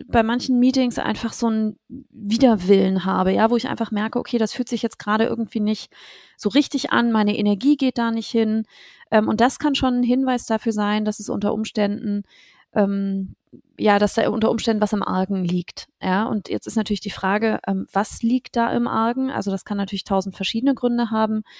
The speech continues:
Aber wenn wir merken, dass wir so innere Widerstände haben oder die Energie da vielleicht auch nicht hingeht, ähm, oder wir immer wieder das Gefühl haben, das ist so ein Meeting, das mir eigentlich zu lange dauert oder ein Meeting, das mich immer wieder aus meiner Arbeit rausreißt.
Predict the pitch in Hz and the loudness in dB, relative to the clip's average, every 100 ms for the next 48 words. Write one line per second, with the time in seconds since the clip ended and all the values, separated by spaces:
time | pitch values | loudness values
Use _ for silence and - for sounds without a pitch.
0 | - - - - 214 214 220 226 208 247 | -20 -20 -14 4 4 6 2 4 4 2
1 | 285 262 226 - 233 214 240 240 233 214 | 0 0 -2 0 0 2 2 4 4 2
2 | 185 269 294 - 240 233 226 220 220 226 | 2 0 2 0 0 0 0 0 0 0
3 | 226 208 202 - 214 202 247 269 - 240 | 0 0 0 0 0 2 2 2 2 2
4 | 220 - 214 220 - 233 226 220 214 - | 2 0 -2 -2 -2 0 2 4 2 -2
5 | - - - - - 208 214 - 214 202 | -20 -20 -20 -6 2 2 4 4 4 4
6 | 226 247 240 233 220 - 226 - 247 233 | 4 6 6 4 4 2 -4 2 2 4
7 | 220 220 220 214 - - 226 220 240 240 | 4 2 2 -2 -2 0 2 4 4 2
8 | 220 214 226 - 214 233 - 240 202 208 | 0 -2 -2 0 0 -2 -2 2 2 2
9 | 202 190 202 196 202 - 220 214 214 226 | 0 0 2 2 2 0 0 0 0 2
10 | 226 240 247 214 214 226 - 226 220 226 | 2 2 2 0 -2 -4 -2 -2 0 0
11 | - - 214 220 220 196 208 214 - 196 | 0 -2 -2 -2 -2 0 2 2 0 -2
12 | 196 - 190 190 185 | -2 -4 0 0 -2